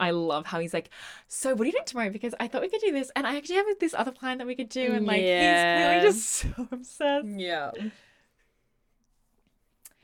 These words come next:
Speaker 1: And then we get the Cecilia widow come in and she pushes Aqua into the sea.
Speaker 2: Mm.
Speaker 1: And, of course, Aqua's dad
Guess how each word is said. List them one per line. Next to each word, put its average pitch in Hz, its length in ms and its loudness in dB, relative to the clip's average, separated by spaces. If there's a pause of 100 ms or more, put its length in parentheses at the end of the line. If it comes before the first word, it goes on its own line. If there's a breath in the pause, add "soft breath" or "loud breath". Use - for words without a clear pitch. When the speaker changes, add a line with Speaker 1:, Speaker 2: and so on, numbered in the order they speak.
(440 soft breath)
Speaker 1:
And 190 140 -4
then 196 140 0
we 226 100 -2
get 220 120 -4
the 220 60 -10
Cecilia 175 520 -6
widow 156 340 -6 (880)
come 220 260 -8
in 175 320 -10 (420)
and 175 100 -12
she 170 140 -6
pushes - 600 -8
Aqua 175 440 -8 (100)
into 156 300 -14
the 156 80 -10
sea. - 220 -20 (140)
Speaker 2:
Mm. 160 360 -14 (1080)
Speaker 1:
And, 147 480 -10
of - 120 -16
course, 147 480 -4
Aqua's 151 360 -10
dad 139 340 -8